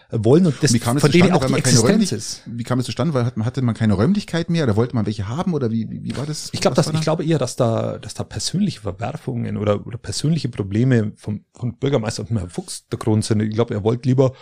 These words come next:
Speaker 1: seine Ruhe haben und sagen, "Okay, bevor ich mir da immer um einen anderen schlage und der Fuchs ist immer lästig, der will immer neue Räumlichkeiten haben und der will immer,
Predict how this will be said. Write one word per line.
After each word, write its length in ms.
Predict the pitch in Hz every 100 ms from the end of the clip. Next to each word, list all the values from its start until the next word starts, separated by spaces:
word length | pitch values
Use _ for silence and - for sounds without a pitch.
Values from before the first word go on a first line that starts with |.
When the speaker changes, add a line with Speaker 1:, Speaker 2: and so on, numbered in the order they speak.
| - _ -
Speaker 1:
seine 200 | 110 104
Ruhe 240 | 156 107
haben 260 | 98 95 87 _ _
und 120 | 113
sagen, 180 | 107 110
"Okay, 460 | 107 - 131 117 107
bevor 280 | 117 104 127
ich 60 | 117
mir 100 | 113
da 120 | 117
immer 200 | 120 110
um 100 | 107
einen 80 | 127
anderen 180 | 170
schlage 240 | 143 156 139
und 80 | 113
der 120 | 107
Fuchs 220 | - -
ist 100 | 117
immer 180 | 135 113
lästig, 340 | 127 127 135
der 100 | 120
will 80 | 117
immer 140 | 98
neue 200 | 95 90
Räumlichkeiten 640 | 82 127 127 - 98 92 92
haben 140 | 104
und 80 | 95
der 100 | 92
will 100 | 98
immer, 180 | 95